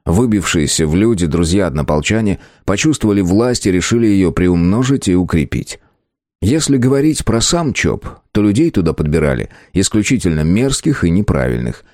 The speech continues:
уволенных за особую жестокость из рядов М В Д, бывших армейцев с не очень хорошей репутацией.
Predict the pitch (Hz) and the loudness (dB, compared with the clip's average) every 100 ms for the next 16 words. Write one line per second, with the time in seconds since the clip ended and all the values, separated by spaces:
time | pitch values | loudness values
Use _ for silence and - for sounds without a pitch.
0 | _ - 98 147 156 98 76 80 95 - | _ -2 0 2 2 0 0 0 -2 0
1 | 139 98 76 82 - 123 110 80 - 76 | 0 0 0 0 0 0 0 -2 -2 0
2 | 85 92 131 - 71 64 67 95 - _ | 2 2 0 0 -2 -2 -2 -2 -4 _
3 | _ _ 90 120 143 117 98 95 82 85 | _ _ 0 0 0 -2 0 0 2 0
4 | 80 85 - - - 104 101 92 87 92 | 0 -2 -6 -8 -4 -2 0 0 -2 0
5 | 85 87 80 78 82 82 - 76 | 0 0 0 0 0 -2 0 -2